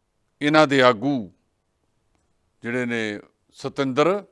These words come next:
ਜੈਨ, ਸੌਰਵ ਭਾਰਦਵਾਜ ਤੇ ਇਹਨਾਂ ਦਾ ਇੱਕ ਹੋਰ ਆਗੂ ਦੁਰਗੇਸ਼ ਪਾਠਕ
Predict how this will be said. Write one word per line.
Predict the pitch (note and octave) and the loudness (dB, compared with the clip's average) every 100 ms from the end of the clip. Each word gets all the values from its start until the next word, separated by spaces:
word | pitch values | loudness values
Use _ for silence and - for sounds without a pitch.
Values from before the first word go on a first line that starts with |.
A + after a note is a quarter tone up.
| _ _ _ G2+ F2 | _ _ _ -20 -8
ਜੈਨ, | A2 A#2+ B2 G#2+ D#2 _ _ _ _ _ _ _ _ _ _ _ _ _ _ | 0 4 4 0 -6 _ _ _ _ _ _ _ _ _ _ _ _ _ _
ਸੌਰਵ | - - C3+ C#3+ | -8 2 6 6
ਭਾਰਦਵਾਜ | C#3 D3+ A#2 G#2 B2 B2+ A2+ F#2 F2+ _ _ _ _ _ _ _ _ _ _ _ _ _ _ _ _ | 2 0 0 0 0 2 2 -2 -14 _ _ _ _ _ _ _ _ _ _ _ _ _ _ _ _
ਤੇ | A#2+ | -8
ਇਹਨਾਂ | A#2 A#2+ | -6 -4
ਦਾ | A2+ | -6
ਇੱਕ | G#2+ | -6
ਹੋਰ | G#2+ G2+ A2+ | -8 -6 -2
ਆਗੂ | A2+ G#2+ G#2+ | 0 -2 -8
ਦੁਰਗੇਸ਼ | A#2+ A2+ G2+ A2+ A2 - | -8 -8 -6 -6 -6 -8
ਪਾਠਕ | - G2 - - | -6 -6 -8 -18